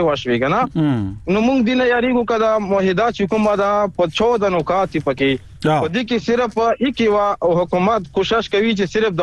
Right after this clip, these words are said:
Speaker 1: روډ کلاو شي.
Speaker 2: هم.
Speaker 1: نوره یوه معاهده دو عملي نه کړله. نو موږ وایو چې صحیح ده، نور، آه، روډ موږ کلووه، خو یا کلو بل موږ بند کړی هم نه دی. زه تاسو ته یوه خبره وکړم.
Speaker 2: هم.
Speaker 1: قبایلو خو دا رواج دی چې کله چا سره دشمني وکړي، که نه؟
Speaker 2: هم.
Speaker 1: چا باندې ظلم وکړي، نه بیا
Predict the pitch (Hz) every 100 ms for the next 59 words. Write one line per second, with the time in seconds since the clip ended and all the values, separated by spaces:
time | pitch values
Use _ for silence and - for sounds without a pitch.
0 | 170 214 185 165 160 147 120 117 92 -
1 | - 170 110 87 185 247 240 220 254 233
2 | 202 202 214 196 214 185 175 170 180 180
3 | 196 165 151 151 165 220 240 233 247 254
4 | 233 233 233 220 - - - - - 185
5 | 214 233 233 214 220 220 220 202 208 175
6 | 220 202 208 208 - 175 180 185 208 220
7 | 185 185 226 214 214 196 190 240 233 226
8 | 196 185 220 240 254 214 180 170 196 202
9 | - 202 208 202 196 214 226 233 226 -
10 | 247 160 131 98 202 220 254 240 220 233
11 | 240 214 233 240 214 202 190 214 208 208
12 | 202 190 180 170 170 185 196 202 190 156
13 | 143 170 165 - 165 147 92 - 180 208
14 | 190 190 180 190 220 220 226 226 202 202
15 | 175 208